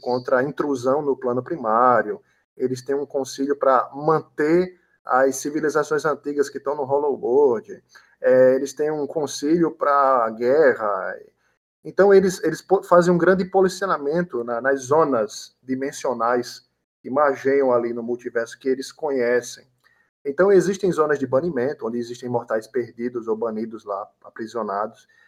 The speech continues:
e existem lugares onde existem criaturas que são arqui-inimigas dos imortais, né? Criaturas lendárias. Existem até algumas bem na, na pegada do, do, do Lovecraft também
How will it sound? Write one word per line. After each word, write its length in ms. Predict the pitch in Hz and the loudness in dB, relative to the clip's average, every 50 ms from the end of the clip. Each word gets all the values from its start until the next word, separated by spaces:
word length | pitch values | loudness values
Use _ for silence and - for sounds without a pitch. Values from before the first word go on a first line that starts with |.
| _ _ _ | _ _ _
e 80 | 165 | 2
existem 380 | 165 160 - 170 180 - 202 202 | 2 2 2 -2 -4 -4 -2 0
lugares 460 | 196 185 - 135 131 139 - 156 156 | 0 2 8 8 8 8 8 4 -2
onde 180 | 160 156 156 165 | -4 -4 -2 -4
existem 320 | 147 139 - - - 160 - _ | -4 -6 -10 -16 -16 -16 -18 _
criaturas 480 | _ - 151 143 139 - 147 151 160 160 | _ -2 0 0 0 0 -4 -6 -6 -6
que 100 | - - | -8 -8
são 200 | - 156 147 - _ | -6 -6 -6 -6 _
arqui-inimigas 1200 | - 139 160 180 185 - - 190 185 180 165 143 131 135 135 151 156 - 175 180 180 175 - - _ _ _ _ _ _ _ _ _ _ _ | 2 2 2 2 2 -4 -8 -6 -6 -6 -6 -6 -6 -4 -4 -6 -2 0 0 0 0 -2 -8 -16 _ _ _ _ _ _ _ _ _ _ _
dos 260 | 127 170 208 208 - | 2 2 2 4 2
imortais, 720 | 170 180 175 170 160 - - 120 107 101 98 95 - - - | 2 2 2 2 2 2 2 2 2 2 2 -2 -6 -12 -16
né? 260 | - 101 104 120 139 - _ _ _ _ _ _ _ _ _ | -14 -12 -12 -12 -12 -16 _ _ _ _ _ _ _ _ _
Criaturas 480 | _ 120 120 120 120 - 143 147 147 131 | _ -2 -2 0 0 2 4 4 6 6
lendárias. 960 | 135 143 151 135 113 120 120 127 139 151 143 131 127 120 113 - - - - _ _ _ _ _ _ _ | 4 2 2 2 2 4 6 8 8 8 8 8 6 4 2 0 -6 -16 -20 _ _ _ _ _ _ _
Existem 380 | - 185 180 165 175 180 - 175 | 0 2 2 2 0 2 2 2
até 160 | 156 - 202 | 4 4 4
algumas 560 | 226 202 175 170 - 170 185 185 180 175 156 | 4 4 4 4 2 2 4 6 6 4 4
bem 360 | - - - 165 190 220 226 214 | 2 -2 0 0 2 2 2 2
na, 120 | 202 190 | 2 2
na 120 | 170 165 156 | 2 2 0
pegada 500 | - - 156 143 143 147 151 147 147 143 | 2 2 2 4 4 4 4 4 4 2
do, 220 | 139 143 143 135 | 2 2 0 2
do, 180 | 135 135 127 127 | 2 2 2 2
do 140 | 127 127 123 | 2 2 4
Lovecraft 720 | 123 123 123 123 120 120 - 123 120 123 123 123 - - | 4 4 4 2 -2 -2 0 2 2 2 2 -2 -6 -10
também 440 | _ 120 110 107 110 113 120 143 | _ -6 -4 -2 -2 -2 -2 -4